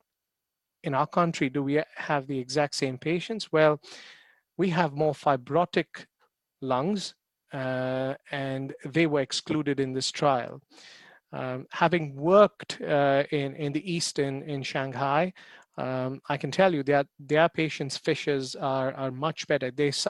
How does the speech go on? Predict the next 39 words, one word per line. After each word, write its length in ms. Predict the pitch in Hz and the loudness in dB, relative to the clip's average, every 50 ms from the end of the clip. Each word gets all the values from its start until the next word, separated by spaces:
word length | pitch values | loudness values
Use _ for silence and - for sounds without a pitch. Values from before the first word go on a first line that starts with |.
| - | -4
occasionally 720 | - 151 - - 165 160 160 139 147 151 147 143 143 147 143 | -4 -8 -4 -2 -2 -2 -2 -2 -2 -2 -2 -2 -2 -2 -2
have, 420 | 123 143 139 139 139 139 131 - - - - - - - - - _ _ _ _ _ _ _ - | -2 -2 0 2 0 0 0 -4 -12 -20 -20 -20 -20 -20 -20 -20 _ _ _ _ _ _ _ -12
uh, 140 | - 123 135 | -12 -8 -6
segmental 600 | 131 - - 143 131 139 156 214 254 - 190 143 | -2 0 0 0 2 4 2 2 4 2 0 -2
fissures, 560 | - - 131 127 - - 127 120 127 135 - - | 0 -2 -4 -4 -2 -4 -6 -6 -6 -10 -10 -8
uh, 240 | 139 139 139 135 131 | -6 -4 -4 -4 0
whereas 300 | 135 147 147 147 139 139 | 2 6 6 6 6 4
over 140 | 147 139 147 | 2 0 0
here 520 | 139 - 170 170 175 170 165 165 - - - _ | 4 6 8 8 10 8 8 6 2 -4 -12 _
we 200 | - 151 156 151 156 | -4 -4 -4 -4 -4
seem, 460 | - - - - 175 170 170 180 165 | -4 -4 -2 0 0 0 0 0 -4
uh, 80 | 165 160 | -6 -8
we, 220 | 151 151 156 160 | -4 -2 -2 -2
we 160 | 160 156 156 147 | -2 -2 -6 -4
tend, 320 | - - 170 170 175 170 | 4 6 6 6 6 2
or 160 | 151 147 135 | 0 -2 0
wherever 320 | 127 143 147 156 151 147 139 | 2 4 6 6 6 8 8
I've 320 | 139 151 190 190 151 135 | 8 8 8 8 6 4
gone, 340 | 131 139 135 135 139 147 147 - - - - - - - _ _ | 2 2 4 4 2 0 -2 -8 -14 -20 -20 -20 -20 -20 _ _
uh, 460 | - 131 131 135 135 135 135 135 135 135 | -6 -4 -2 0 0 0 0 0 0 0
the 100 | 135 147 | 0 2
fissures 400 | - 180 165 - - 160 143 - | 2 2 2 4 4 2 2 4
seem 200 | - 156 147 143 | 0 0 0 0
to 100 | - 147 | -2 -2
be 100 | 135 143 | 0 0
more 320 | 139 143 143 143 147 143 | 2 2 4 4 4 4
grade 320 | 131 120 135 151 147 139 - | 2 2 4 4 4 4 2
three 240 | - - 156 147 147 | -2 -2 2 2 4
and 140 | 139 139 | 2 2
grade 260 | 127 139 147 143 135 - | 0 4 4 4 4 0
four. 440 | - - - 170 156 123 120 - - _ | -6 -2 0 0 0 0 -2 -6 -14 _
So 140 | - - - | -10 -2 -2
it, 100 | 156 147 - _ | -2 -2 -4 _
it 160 | - 160 139 | -8 -6 -2
makes 260 | 147 165 165 - - - | 0 0 0 0 -2 -4
it 80 | 135 - | -4 -4
more 220 | - 147 147 147 - - | -2 0 0 0 0 0
technically 480 | - 160 - _ 156 139 - 143 135 | -2 -2 -2 _ -6 -8 -6 -6 -8
difficult. 680 | 123 123 165 190 - - 139 - - 127 123 123 - | 0 2 2 2 2 0 -4 -4 -4 -6 -6 -6 -8